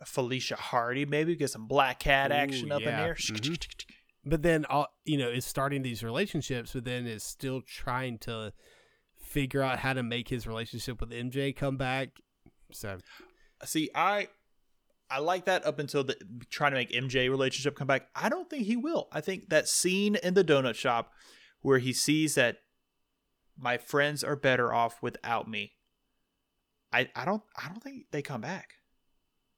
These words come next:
Speaker 2: Hmm.
Speaker 1: I think we're done with Zendaya, and I think we're done with, um,
Speaker 2: Ned?
Speaker 1: Ned,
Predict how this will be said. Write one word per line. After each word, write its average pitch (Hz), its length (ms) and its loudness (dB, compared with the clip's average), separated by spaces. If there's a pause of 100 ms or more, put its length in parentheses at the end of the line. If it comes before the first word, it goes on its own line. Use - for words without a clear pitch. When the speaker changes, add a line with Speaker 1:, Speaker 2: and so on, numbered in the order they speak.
Speaker 2:
Hmm. 156 100 -10
Speaker 1:
I 123 80 -6
think 185 260 -4
we're 147 100 4
done 127 280 0
with 139 160 2
Zendaya, 123 520 0
and 123 100 -6
I 117 60 -4
think 127 200 -6
we're 131 80 -4
done 123 380 -4
with, 123 360 -4
um, 113 340 -6 (300)
Speaker 2:
Ned? 117 360 -6 (680)
Speaker 1:
Ned, 131 280 -2